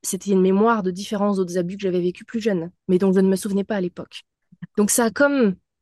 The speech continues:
rouvert une boîte de Pandore, euh, hallucinante. Et c'est là que j'ai trouvé, si tu veux, que j'ai fait le chemin spirituel,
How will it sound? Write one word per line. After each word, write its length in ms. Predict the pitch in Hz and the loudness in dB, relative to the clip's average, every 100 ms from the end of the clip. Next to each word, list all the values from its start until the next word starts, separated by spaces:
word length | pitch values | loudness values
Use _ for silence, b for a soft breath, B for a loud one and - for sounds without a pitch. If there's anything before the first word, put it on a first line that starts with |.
| _ _ - | _ _ -4
rouvert 480 | 220 277 254 247 202 | 0 4 4 4 4
une 140 | 190 | 4
boîte 160 | 220 196 | 2 0
de 60 | 208 | 0
Pandore, 680 | 196 180 175 196 226 - _ _ _ _ _ _ _ _ - | 0 2 0 -2 -6 -16 _ _ _ _ _ _ _ _ -8
euh, 360 | 180 170 170 - _ _ | -4 -4 -4 -8 _ _
hallucinante. 760 | 220 226 254 220 190 156 - - _ _ _ _ - | 0 2 2 2 0 0 -8 -18 _ _ _ _ -2
Et 40 | |
c'est 140 | 185 233 | 2 4
là 120 | 262 | 4
que 60 | |
j'ai 120 | 208 180 | 2 0
trouvé, 680 | - 226 220 247 262 - - | -2 0 2 2 2 -2 -8
si 200 | - 185 | -12 -12
tu 180 | - 190 | -12 -4
veux, 320 | 226 247 247 _ _ _ _ _ _ _ _ _ _ _ | 0 0 -2 _ _ _ _ _ _ _ _ _ _ _
que 80 | 220 | -2
j'ai 120 | 214 | 0
fait 120 | 285 | 2
le 100 | 262 | 2
chemin 360 | 220 240 240 254 | 2 2 2 0
spirituel, 1000 | - - 196 190 - 208 220 240 190 | -4 -6 -6 -6 -4 0 2 2 0